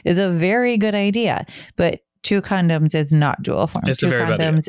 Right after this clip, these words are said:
Speaker 1: is negative form. <laughs>
Speaker 2: Yeah. I also think it would hurt. I've never done it before, but I think, like, it would be really uncomfortable for the person with the two condoms on them. Like,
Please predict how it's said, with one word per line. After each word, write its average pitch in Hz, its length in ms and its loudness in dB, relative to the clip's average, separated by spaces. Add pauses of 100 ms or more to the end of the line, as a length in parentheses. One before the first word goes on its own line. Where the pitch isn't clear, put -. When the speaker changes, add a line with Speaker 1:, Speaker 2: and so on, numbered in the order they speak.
Speaker 1:
is 147 400 0
negative 151 500 0
form. 196 460 0
<laughs> - 40 -10 (520)
Speaker 2:
Yeah. 311 80 0 (320)
I 147 80 0
also 285 180 -2
think 302 180 -2
it - 100 -2
would 123 120 0
hurt. - 320 -2
I've 123 120 -2
never 233 220 2
done 147 220 0
it 160 120 -2
before, 110 320 -2
but 117 100 0
I 120 80 0
think, 208 180 -4
like, 240 160 0
it 165 60 2
would 139 140 2
be 120 120 2
really 185 500 2
uncomfortable 117 680 -4
for 113 300 -2 (180)
the - 80 -2
person - 320 0
with 113 120 0
the 117 80 -4
two 123 120 0
condoms 120 420 0
on 170 180 0
them. 196 160 2
Like, 214 60 -2